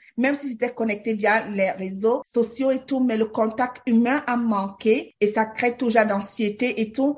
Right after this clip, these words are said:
Ce qui fait qu'on arrive avec une génération zen qui est un peu différente de tout ce qu'on a connu avant. Alors, il faut, il faut conjuguer avec cette génération. Et moi, il y a une des choses que j'ai appris justement, c'est le contact humain, le côté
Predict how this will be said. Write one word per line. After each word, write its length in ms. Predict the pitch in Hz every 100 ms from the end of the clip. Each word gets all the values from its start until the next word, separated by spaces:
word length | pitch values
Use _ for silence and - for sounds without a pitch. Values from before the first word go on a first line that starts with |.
| -
Ce 60 |
qui 120 | 240 294
fait 140 | 320
qu'on 160 | 262 240
arrive 320 | 220 254 285
avec 280 | 214 240 247
une 100 | 240
génération 580 | 233 196 196 196 233 226
zen 320 | 220 240 294 320 - _ _ _ -
qui 80 | 294
est 240 | 285 269
un 80 | 233
peu 160 | 269
différente 680 | 226 277 - 240 240 269 269 - _ -
de 140 | 220
tout 160 | 220 269
ce 80 |
qu'on 160 | - 233
a 80 | 214
connu 300 | 214 190 180
avant. 340 | 180 180 156 - _ _ _ _ 214
Alors, 340 | 208 196 - - -
il 140 | 240
faut, 340 | - 240 240 -
il 80 | 254
faut 140 | 254
conjuguer 500 | 254 240 226 233 285
avec 260 | 302 233 233
cette 180 | 226 220
génération. 640 | 190 185 175 175 196 151
Et 80 | 220
moi, 140 | 247 330
il 60 |
y 40 | 339
a 20 |
une 80 | 302
des 120 | 247
choses 340 | - 240 240
que 100 | 226
j'ai 140 | 214 196
appris 340 | 190 - 226
justement, 640 | 208 202 - - - 196
c'est 160 | 214 196
le 60 | 202
contact 480 | 202 196 220 220
humain, 180 | 196 190
le 80 | 196
côté 360 | 208 202 233